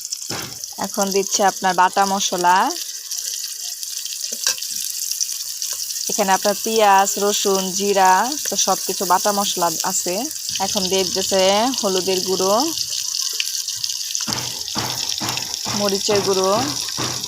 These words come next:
তো কী কী উপকরণ দিয়ে কীভাবে কী করতেছে সম্পূর্ণ ভিডিওগুলো দেখতে থাকুন। তো এত সুন্দর রান্না শুধু গ্রামেই দেখতে পাবেন,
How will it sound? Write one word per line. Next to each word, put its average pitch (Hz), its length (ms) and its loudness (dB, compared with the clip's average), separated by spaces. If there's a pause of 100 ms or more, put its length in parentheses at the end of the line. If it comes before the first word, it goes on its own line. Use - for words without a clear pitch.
(140)
তো 202 160 0
কী 226 160 -2
কী 226 80 0 (100)
উপকরণ 220 460 4 (140)
দিয়ে 214 180 6 (120)
কীভাবে 214 400 4
কী 214 160 -2
করতেছে 208 460 0 (180)
সম্পূর্ণ 196 340 0 (120)
ভিডিওগুলো 196 480 2 (100)
দেখতে 190 300 0
থাকুন। 196 340 0 (1120)
তো - 60 -2 (120)
এত 196 100 -2 (140)
সুন্দর 214 240 4 (100)
রান্না 190 340 4 (220)
শুধু 202 260 0
গ্রামেই 190 400 2
দেখতে 185 220 -2 (100)
পাবেন, 185 300 2